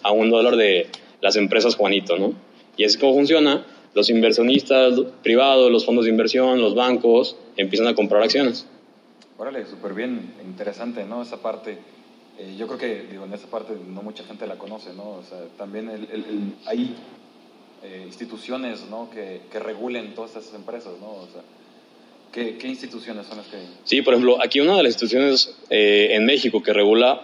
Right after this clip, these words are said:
Speaker 1: gran parte del, del sector financiero, hablando de esa manera, es la C N B V, que es la Comisión Nacional Bancaria de Valores.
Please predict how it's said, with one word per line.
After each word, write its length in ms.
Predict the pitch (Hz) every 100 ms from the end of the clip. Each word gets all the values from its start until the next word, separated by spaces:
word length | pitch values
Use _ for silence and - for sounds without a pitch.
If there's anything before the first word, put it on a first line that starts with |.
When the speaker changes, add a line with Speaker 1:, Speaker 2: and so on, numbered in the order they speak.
| 127
Speaker 1:
gran 260 | 113 120
parte 280 | 123 117 123
del, 340 | 117 98 92
del 180 | 98 98
sector 460 | 95 95 90 110 110
financiero, 520 | 127 113 107 120 113
hablando 240 | 107 107
de 40 | 110
esa 100 | 113
manera, 440 | 117 120 113 127 - - -
es 140 | 98 104
la 340 | 110 110 110
C 180 | - 107
N 160 | 107 110
B 100 | 107
V, 220 | 110 110 - - _
que 100 | -
es 60 | 104
la 140 | 117
Comisión 400 | 117 107 104 110
Nacional 460 | 113 120 120 123 127
Bancaria 380 | 131 101 95 95
de 40 |
Valores. 440 | 107 139 127 104